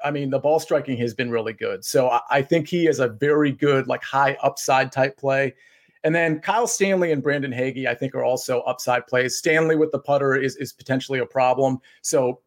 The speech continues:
tread carefully there. But, and, and Hagy's been sort of still under the radar, but he's been playing really well too.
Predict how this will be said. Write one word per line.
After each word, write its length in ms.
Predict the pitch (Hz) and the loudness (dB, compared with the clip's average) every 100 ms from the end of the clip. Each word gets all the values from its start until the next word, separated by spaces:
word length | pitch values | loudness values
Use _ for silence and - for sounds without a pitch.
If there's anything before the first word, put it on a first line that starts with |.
| - | -8
tread 280 | - 160 - | -2 -2 0
carefully 400 | 147 127 123 123 | 0 0 -2 0
there. 280 | 123 123 117 | 2 2 2
But, 220 | 127 - - _ _ | -2 -4 -16 _ _
and, 160 | 160 156 | 0 2
and 200 | 175 156 | 4 2
Hagy's 360 | 165 294 302 123 | 2 2 0 0
been 240 | 175 143 | 0 0
sort 260 | - 175 160 | -2 0 0
of 60 | |
still 260 | - 185 170 | 0 0 2
under 160 | 143 131 | 0 -2
the 80 | |
radar, 320 | 120 139 120 110 | 0 0 0 -2
but 100 | 113 | -6
he's 140 | 131 | -8
been 160 | 131 120 | -8 -10
playing 240 | 120 117 | -10 -10
really 160 | 113 113 | -10 -12
well 220 | 107 107 | -12 -12
too. 240 | - 123 | -14 -20